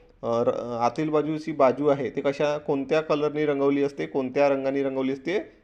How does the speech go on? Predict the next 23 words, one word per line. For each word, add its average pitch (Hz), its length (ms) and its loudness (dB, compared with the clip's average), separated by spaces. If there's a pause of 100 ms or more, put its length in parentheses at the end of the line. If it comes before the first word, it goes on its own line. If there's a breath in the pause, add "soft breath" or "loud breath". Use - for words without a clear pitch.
(100)
तर 143 80 -2
त्याचं 127 200 -2
योग्य 123 300 0
आन्सर 120 200 -2
आहे 151 100 -2 (120)
काळ्या 104 300 6
रंगाने. 98 360 -8 (500 soft breath)
ठीक 180 160 -4
आहे, 117 220 -6 (340 soft breath)
आपण 143 260 -2
भरपूरदा 143 420 0
असं 147 140 0
पाहतो 135 360 0
की 147 200 -14
काळ्या 127 260 6
रंगाचं 135 340 0
शर्ट 131 220 2
घातलं 127 260 -2
तर 147 100 -4
ऊन 147 260 -4
खूप 151 200 -2
जास्त 131 300 0
लागते, - 560 -4